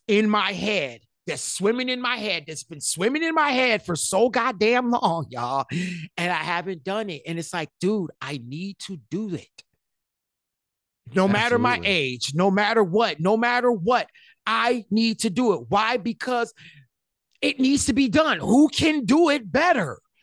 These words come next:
Speaker 1: Right?
Speaker 2: Right.
Speaker 1: And that's the thing. And I have to tell myself that, like, now,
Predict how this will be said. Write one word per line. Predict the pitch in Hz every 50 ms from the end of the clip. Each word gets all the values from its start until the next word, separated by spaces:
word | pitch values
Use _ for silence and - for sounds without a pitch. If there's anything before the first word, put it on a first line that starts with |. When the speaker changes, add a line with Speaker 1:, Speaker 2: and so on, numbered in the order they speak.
| _ _ -
Speaker 1:
Right? | 220 277 285 269 190
Speaker 2:
Right. | 185 294
Speaker 1:
And | 294 285
that's | 294 285 302 -
the | - 285
thing. | - - 330 311 277 277
And | 240 254
I | 262 - 320
have | 330 311 -
to | 302 -
tell | - - 330 302 302 285
myself | 294 262 262 - - - - 285 285 294 - - -
that, | 226 202 185
like, | 208 208 202 180
now, | 170 185 247 269 269 247 233 214